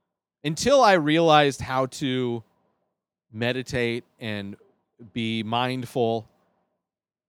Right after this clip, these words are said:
I realized how, and then on the moments when I do get anxiety again, I was like, "Oh," like, recent, like, last year, year and a half ago, when I was having a bunch of panic attacks, tons of anxiety,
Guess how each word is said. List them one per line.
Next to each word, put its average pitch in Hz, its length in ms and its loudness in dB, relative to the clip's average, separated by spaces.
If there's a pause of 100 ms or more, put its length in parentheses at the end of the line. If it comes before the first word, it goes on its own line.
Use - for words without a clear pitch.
(380)
I 139 100 2
realized 127 840 0 (140)
how, 143 200 -10
and 139 180 -4
then 131 300 -2 (340)
on 156 200 4
the 143 80 -2
moments 139 400 -2
when 135 100 -8
I 117 100 -8
do 117 340 -6
get 143 180 -2
anxiety 143 640 -4
again, 151 420 -6 (720)
I - 40 -16
was 131 100 -10
like, 123 180 -12
"Oh," 156 260 0
like, 131 220 -2
recent, 143 400 -6
like, 131 200 -4
last 160 480 0 (160)
year, 156 280 0
year 156 200 -2
and 151 100 -2
a 135 40 -2
half 143 340 -6
ago, 117 320 0
when 120 120 -4
I 117 80 -4
was 117 120 -6
having 120 300 -6
a 117 40 -8
bunch 117 260 -8
of 120 80 -14
panic 117 360 -8
attacks, 113 480 -6 (440)
tons 147 440 0
of 143 100 0
anxiety, 110 800 -2